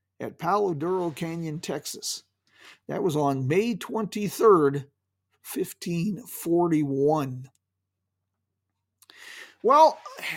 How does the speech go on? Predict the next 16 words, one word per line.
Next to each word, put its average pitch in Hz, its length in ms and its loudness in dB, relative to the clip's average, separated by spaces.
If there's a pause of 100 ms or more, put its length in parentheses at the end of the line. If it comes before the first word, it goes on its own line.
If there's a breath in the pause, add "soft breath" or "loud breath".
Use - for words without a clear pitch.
(260 loud breath)
by 190 140 4
seventeen 262 640 6
seventy-seven, 165 1120 2 (480)
all 254 400 8
of 196 60 -4
the 170 100 -2
thirteen 202 560 0
colonies 156 480 -2
in 139 80 -4
America 143 420 -2
were 139 160 -2
holding 156 500 2 (220)
days 156 440 4
of 139 300 -4
Thanksgiving 135 760 -2 (100)
celebrations. 143 920 0